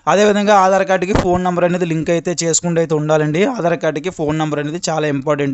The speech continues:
అదేవిధంగా బ్యాంక్ అకౌంట్కి ఎన్పిసిఐ లింక్ అనేది కూడా కంపల్సరీ చేయించుకుంటూ అయితే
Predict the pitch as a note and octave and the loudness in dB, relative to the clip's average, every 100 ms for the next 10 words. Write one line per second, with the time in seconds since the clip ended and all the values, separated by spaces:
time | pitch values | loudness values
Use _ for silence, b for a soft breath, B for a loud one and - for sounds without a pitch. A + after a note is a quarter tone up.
0 | F3+ E3+ D#3 D3 D3+ C#3 C#3+ D3+ D#3 D#3 | 2 2 2 0 -2 -2 -2 -4 -4 -2
1 | D3 D#3 C#4+ B B B D3 D#3+ F3+ F3 | -2 -2 -4 B B B -4 -2 0 0
2 | F#3+ D#3+ D3 D3+ D3 D#3+ F3+ D3+ C3 B2+ | 0 0 0 -2 0 -2 0 -2 -2 -4
3 | C#3 C#3+ C#3 B2+ - B2+ C3 | -6 -6 -4 -6 -6 -6 -4